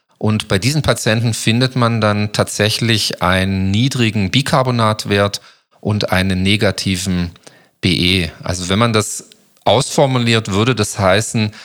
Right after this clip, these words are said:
metabolisch kompensierte chronische Hypokapnie.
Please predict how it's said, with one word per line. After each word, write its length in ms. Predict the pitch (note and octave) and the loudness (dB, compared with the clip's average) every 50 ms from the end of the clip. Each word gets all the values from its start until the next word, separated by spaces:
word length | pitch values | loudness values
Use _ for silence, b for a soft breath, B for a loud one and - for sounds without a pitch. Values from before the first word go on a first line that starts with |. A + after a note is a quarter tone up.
| B B B B B B _ - | B B B B B B _ -2
metabolisch 960 | - G2 G#2+ B2+ C3 - C#3 A#2 A2 G#2+ A2 A2 A2+ A#2 A2+ G#2+ - - - | 0 2 2 2 2 2 0 0 0 0 0 0 2 2 2 2 0 0 -2
kompensierte 1200 | - - G2+ G2 A#2 A#2+ B2 A2 G#2 G2 - A2+ G#2 G#2 G#2 G#2 - - G#2 G2 G2 F#2+ F#2+ F#2+ B B B B B B B B B _ - | -2 0 0 0 0 0 0 0 0 -2 -2 -2 0 0 -2 -2 -4 -2 0 0 0 0 -2 -4 B B B B B B B B B _ -8
chronische 800 | - - G#2 G2 A2 A2+ A2 - - - G#2+ F#2+ F#2 F#2+ F2+ E2+ E2+ - - - | -4 0 0 2 2 2 2 2 2 2 2 2 2 0 -2 -4 -8 -14 -18 -8
Hypokapnie. 960 | - - A2 - - - F#2+ F2+ - - - F2 D#2+ - - E2+ D#2 D2+ | -4 -4 -4 -2 -2 -4 -4 -4 -4 -2 -2 -2 -2 -2 -2 -4 -4 -4